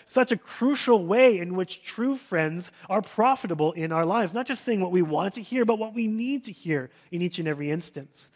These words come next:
And as a, a pastor of, of over fourteen years,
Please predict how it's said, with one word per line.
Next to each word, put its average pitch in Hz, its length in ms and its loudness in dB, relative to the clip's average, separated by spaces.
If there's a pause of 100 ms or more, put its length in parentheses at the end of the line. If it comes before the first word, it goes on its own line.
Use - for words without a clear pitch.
(260)
And 202 160 0
as 214 380 4 (180)
a, 208 340 -4
a 180 60 -2
pastor 196 480 0
of, 151 200 2
of 156 180 -6
over 196 260 -2
fourteen 190 520 -6
years, 180 360 0